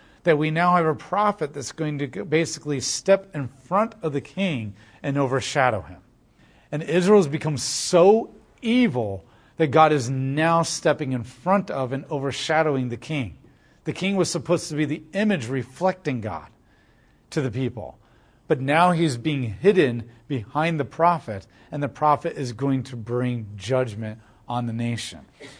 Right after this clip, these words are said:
And so even though the prophet's ministry is going to begin against the king personally in his own palace,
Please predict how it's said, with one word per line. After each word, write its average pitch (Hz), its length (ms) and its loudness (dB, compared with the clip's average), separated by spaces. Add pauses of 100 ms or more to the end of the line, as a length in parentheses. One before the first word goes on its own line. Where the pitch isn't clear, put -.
(140)
And 139 140 -8
so 175 240 -4
even 240 400 2
though 190 220 8
the 151 80 0
prophet's 170 580 4
ministry 156 500 -2
is 131 120 -2
going 147 160 -4
to 139 60 -4
begin 135 420 -2 (160)
against 156 580 0
the 147 80 -4
king 185 400 -4
personally 151 640 -2 (180)
in 160 60 -6
his 135 100 -4
own 135 200 -2
palace, 147 640 2